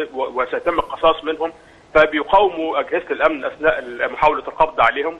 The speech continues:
وده بينتج عنه، آه، عمليات القتل اللي بتحصل، آه، اللي في بعض الأحيان بعض أجهزة ال-، ال-، المخابرات اللي كان بيشير ليها، آه، سيادة اللواء فاروق في الدول الأخرى بتشير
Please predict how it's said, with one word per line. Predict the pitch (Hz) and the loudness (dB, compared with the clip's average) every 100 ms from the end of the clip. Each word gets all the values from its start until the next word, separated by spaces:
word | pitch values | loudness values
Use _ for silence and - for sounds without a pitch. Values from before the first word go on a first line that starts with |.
| - | -12
وده | 135 160 185 | -2 4 6
بينتج | 165 165 170 147 | 4 -2 -4 0
عنه، | 143 165 160 - - - _ - | 2 2 -2 -8 -14 -20 _ 0
آه، | 127 131 135 | 2 4 6
عمليات | 131 131 143 - | 4 4 0 0
القتل | 127 156 160 123 | 0 0 0 -2
اللي | 123 | -4
بتحصل، | 160 139 - 135 135 | -2 -2 -2 -6 -6
آه، | 131 131 135 | -6 -4 -6
اللي | 143 | -8
في | 135 | 0
بعض | 160 156 | 2 2
الأحيان | 151 - 151 160 | 0 0 2 2
بعض | 139 143 143 | 4 4 4
أجهزة | 131 - 151 - | 0 -4 -10 -10
ال-، | 120 - 135 | -12 -12 -12
ال-، | 120 120 117 131 | -12 -14 -16 -16
المخابرات | 131 - 135 139 151 | -12 -4 0 4 2
اللي | 139 - | 0 -2
كان | 151 | -2
بيشير | - 160 160 | -2 -6 -6
ليها، | 156 160 139 123 117 113 | 0 4 4 4 0 0
آه، | 131 | -4
سيادة | 139 | -4
اللواء | 135 147 - | 4 4 4
فاروق | 135 - - - - - | -4 -6 -8 -20 -20 -10
في | 147 | -6
الدول | 165 175 | 0 2
الأخرى | - 180 - 185 160 | 2 0 2 4 4
بتشير | 147 - - | 2 -6 -4